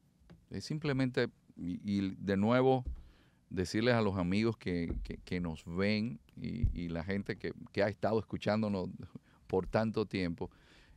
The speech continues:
que incluso luego, ustedes cuando evoquen, cuando miren ese pasado nuestro, véanse allí identificados.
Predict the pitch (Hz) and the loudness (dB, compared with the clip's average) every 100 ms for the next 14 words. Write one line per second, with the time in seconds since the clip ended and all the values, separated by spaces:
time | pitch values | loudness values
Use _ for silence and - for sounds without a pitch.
0 | - 107 107 107 107 110 98 151 190 - | -6 4 8 8 8 6 4 4 2 2
1 | 151 131 117 151 202 147 120 160 - - | 0 2 6 6 6 2 0 -2 -16 -20
2 | - - - - - - - - - - | -20 -16 -14 -14 -18 -20 -18 -18 -16 -16
3 | - - - 120 - 147 151 156 - 135 | -16 -20 -8 -6 2 4 4 2 0 2
4 | 120 113 110 110 107 104 104 110 _ _ | 4 4 4 4 4 4 0 -6 _ _
5 | _ _ _ _ - - 117 131 165 156 | _ _ _ _ -8 2 4 6 6 4
6 | 104 95 95 98 101 113 156 165 120 104 | 0 0 0 0 2 2 2 2 4 4
7 | 95 92 101 - 110 131 - 107 - 123 | 2 -2 -6 -4 -2 -2 -2 -4 0 4
8 | 113 107 101 92 87 85 80 - 87 - | 6 6 6 2 2 0 -2 -6 -10 -10
9 | _ _ _ _ _ _ _ 247 - _ | _ _ _ _ _ _ _ -20 -20 _
10 | _ _ _ _ _ _ _ _ _ - | _ _ _ _ _ _ _ _ _ -4
11 | 117 131 120 113 98 98 101 87 82 82 | 0 2 2 2 2 2 2 2 0 -2
12 | 80 73 65 - - - | -8 -6 -8 -10 -18 -20